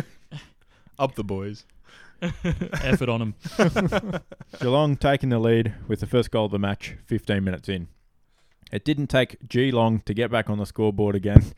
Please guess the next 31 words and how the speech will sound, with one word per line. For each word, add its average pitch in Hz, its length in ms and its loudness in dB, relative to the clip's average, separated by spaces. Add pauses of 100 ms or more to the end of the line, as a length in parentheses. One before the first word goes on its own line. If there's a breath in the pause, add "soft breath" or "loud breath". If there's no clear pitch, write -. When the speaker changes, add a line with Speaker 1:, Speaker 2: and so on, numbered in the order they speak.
Speaker 3:
<laughs> - 180 -2
with 104 220 0
Brian 120 480 4 (180)
Myers' 117 500 2
My 117 280 2
Score 107 500 -2
shopping 127 400 -2
around 104 320 -2
the 98 80 -4
pack 139 400 -2
<laughs> 185 800 -4
and 123 240 0
the - 100 0
ball 127 300 2
finding 113 340 -2
its 98 160 -4
way 110 160 0
to 104 80 2
him 104 160 0 (240 soft breath)
to 107 100 -4
check - 300 -2
out 110 160 -2
the 104 80 -4
goals. 95 480 -4 (840)
We 107 100 2
may 123 220 2
have 131 160 0
to 113 100 -4
reword 113 460 2
the 101 80 -2
phrase, 107 500 -2